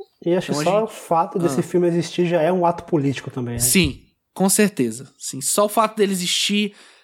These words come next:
Speaker 2: ter sido lançado, tá sendo exibido, sabe, é, é, apesar de todos os pesares, apesar de tudo isso, eu acho que isso mostra que o cinema ainda é, sim,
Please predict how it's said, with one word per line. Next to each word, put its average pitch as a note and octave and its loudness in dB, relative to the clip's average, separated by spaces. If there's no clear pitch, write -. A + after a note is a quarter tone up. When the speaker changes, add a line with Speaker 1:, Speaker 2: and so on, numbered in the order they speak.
Speaker 2:
ter G3 2
sido A3 0
lançado, F3 2
tá F3 -2
sendo A3+ 2
exibido, G3 0
sabe, F#3 0
é, F3+ -2
é, D3 0
apesar F#3 2
de G3 -8
todos A#3 0
os A#3 -2
pesares, F3+ 2
apesar F3 0
de A3 -2
tudo G#3+ -2
isso, G3 0
eu F3+ 2
acho F3 0
que F#3 -6
isso G3+ -2
mostra F#3 -2
que G3 -4
o F#3+ 2
cinema F#3+ 2
ainda A3+ 4
é, G3 4
sim, G3 -2